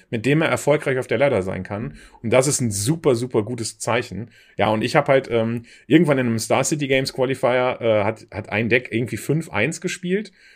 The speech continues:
und das war einfach Giant Ochse und Colossal Plow und Relic Golem und ich dachte mir, wie, also entweder hat der fünf Buys gekriegt oder der weiß irgendwas, <laughs> was ich nicht weiß.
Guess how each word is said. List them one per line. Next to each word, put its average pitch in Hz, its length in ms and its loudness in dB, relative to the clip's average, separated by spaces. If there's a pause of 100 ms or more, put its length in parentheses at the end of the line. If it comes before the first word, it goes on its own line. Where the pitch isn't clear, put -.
(240)
und 107 160 0
das 107 160 0
war 104 120 -2
einfach 135 440 -2 (380)
Giant 156 460 0
Ochse - 540 -2
und 123 120 -8
Colossal 117 440 -2
Plow 120 560 2
und 117 260 -4
Relic 131 340 2
Golem 175 540 4 (260)
und 117 120 -4
ich 113 100 -6
dachte 120 300 0
mir, 123 380 0 (840)
wie, 104 460 -2 (440)
also 101 460 0
entweder 120 340 4
hat 127 140 6
der 120 100 6
fünf 127 300 -2
Buys 101 340 4
gekriegt 196 560 -2
oder 139 220 8
der 127 160 6
weiß 135 260 6
irgendwas, 151 680 4
<laughs> - 0 -
was 170 200 4
ich 147 140 0
nicht 143 260 0
weiß. 107 440 2